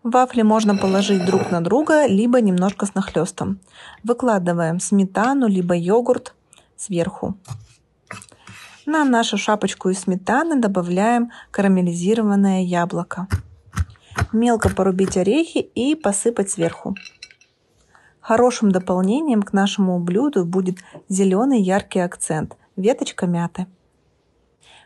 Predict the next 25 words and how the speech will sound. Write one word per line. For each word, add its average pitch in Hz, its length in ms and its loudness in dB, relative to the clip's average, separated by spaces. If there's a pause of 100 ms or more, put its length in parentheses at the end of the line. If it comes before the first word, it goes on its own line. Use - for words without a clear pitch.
(120)
Перед 247 320 2
подачей 247 460 2
посмотрим 214 600 -2
с 196 100 -8
разных 196 320 -2
сторон 196 400 -2
на 302 60 -2
нашу 302 280 -4
композицию, 233 680 -2
подумаем, 202 540 0
что 247 420 0
можно 233 340 0
ещё 202 280 -2
добавить. 175 640 -2 (1300)
Сейчас 240 480 -2
улыбнутся 202 480 2
сладкоежки, 180 720 -2
потому 175 360 -2
что 185 180 -4
я 190 280 0
добавляю 185 560 0
шоколадный 185 680 -2
топпинг, - 500 -6
правда 196 300 -2
диетический. 202 800 -4